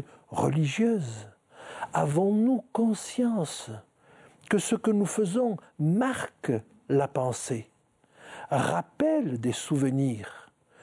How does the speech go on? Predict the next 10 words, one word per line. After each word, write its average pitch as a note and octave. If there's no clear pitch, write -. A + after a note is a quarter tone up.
représente G#3+
une D#3
appartenance ? C#3+
Par F#3+
exemple, G#2
le A#2+
fait F3+
d'observer B2
le A2+
sabbat D3